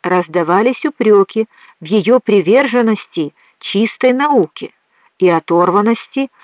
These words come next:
от практики социалистического строительства. Учёные с дореволюционным стажем огульно стали подозреваться в проповеди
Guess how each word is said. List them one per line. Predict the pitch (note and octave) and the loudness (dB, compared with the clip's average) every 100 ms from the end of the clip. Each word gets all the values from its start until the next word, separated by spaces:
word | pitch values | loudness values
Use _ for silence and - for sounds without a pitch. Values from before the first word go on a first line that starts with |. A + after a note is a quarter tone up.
| - - | -20 -2
от | G3+ - | 0 0
практики | - F#3 F#3+ - A3+ - B3+ | -2 2 2 0 -6 -4 -2
социалистического | A3+ G#3+ G3 F#3 - F#3 - F#3+ - A3 A3+ - | -2 -2 0 0 -2 -6 -4 -4 -2 -2 -2 -4
строительства. | B3+ C4 D#3 - C#3 - - - _ _ _ _ _ _ _ _ _ - | -2 0 -2 -6 -16 -16 -18 -18 _ _ _ _ _ _ _ _ _ -14
Учёные | F3 - A3 B3+ A#3+ F3+ | -12 0 2 2 0 -2
с | |
дореволюционным | D3 F#3+ A3+ G#3 G3 - F#3 A3+ A#3+ F3+ - | 0 2 2 2 -2 0 0 2 0 -4 -8
стажем | - D#3+ D#3 F#3+ G#3 - _ - - | -2 -2 -2 -6 -10 -14 _ -20 -6
огульно | F#3 A3+ F#3 G3+ G3+ G#3 A3 A#3 _ - - | 0 0 2 4 4 2 0 -4 _ -20 -20
стали | - G3 G3+ A3 | -6 0 2 2
подозреваться | A#3+ B3 A3+ G3 G3+ F3+ F#3+ A3 - | 2 2 0 2 2 2 0 -2 -4
в | A#3 - | -4 -6
проповеди | - F3+ - F#3 G#3 G3+ B3 | 0 0 2 0 0 0 -4